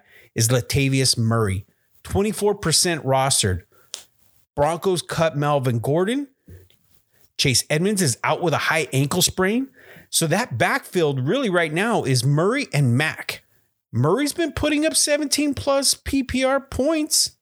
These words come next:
over the last four games. So, you know, and he had, what, he's had at least one tutty four out of the last six games. So if you just need some points, if you just need to be able to plug him in because you got some guys on a bye,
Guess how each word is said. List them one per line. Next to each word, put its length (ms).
over 160
the 60
last 460
four 240
games. 440
So, 720
you 120
know, 340
and 380
he 220
had, 500
what, 320
he's 160
had 300
at 100
least 420
one 320
tutty 500
four 260
out 120
of 80
the 40
last 320
six 220
games. 480
So 520
if 220
you 160
just 220
need 160
some 140
points, 500
if 160
you 100
just 220
need 220
to 60
be 140
able 160
to 80
plug 340
him 260
in 220
because 280
you 60
got 180
some 140
guys 280
on 120
a 40
bye, 460